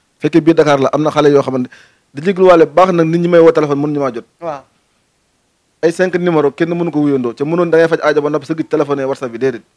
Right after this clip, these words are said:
Speaker 2: Mhm.
Speaker 1: Am na xale yoo xam loolu lañ yor.
Speaker 2: Mhm.
Speaker 1: Ay xale yu ndaw lañ yoo xamante ni sama daar lañ génnee, fa lañ jàngee alxuraan, mokkalee fa, bind fa kaamil, defal lépp.
Speaker 2: Mhm.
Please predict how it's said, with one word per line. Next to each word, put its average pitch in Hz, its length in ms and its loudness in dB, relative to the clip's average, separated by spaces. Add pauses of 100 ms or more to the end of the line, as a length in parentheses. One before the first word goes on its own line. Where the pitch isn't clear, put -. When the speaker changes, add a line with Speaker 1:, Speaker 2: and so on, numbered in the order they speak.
(160)
Speaker 2:
Mhm. 220 260 -16 (160)
Speaker 1:
Am 160 80 -6
na 170 80 0
xale 170 180 2
yoo 165 100 4
xam 151 180 -2
loolu 156 180 0
lañ 151 80 -6
yor. 143 180 -4 (280)
Speaker 2:
Mhm. 190 240 -20
Speaker 1:
Ay 151 60 -6
xale 165 220 0
yu 160 60 -4
ndaw 160 180 2
lañ 170 140 -2
yoo 160 100 0
xamante 147 300 -4
ni 139 100 -4
sama 147 200 -4
daar 147 200 2
lañ 143 200 -4
génnee, 147 240 -6
fa 151 100 -10
lañ 147 140 -8
jàngee 147 240 -6
alxuraan, 147 360 -6
mokkalee 143 480 -6
fa, 139 80 -10
bind 147 220 -8
fa 139 80 -20
kaamil, 139 240 -4
defal 139 200 -10
lépp. 160 220 -8 (140)
Speaker 2:
Mhm. 226 220 -16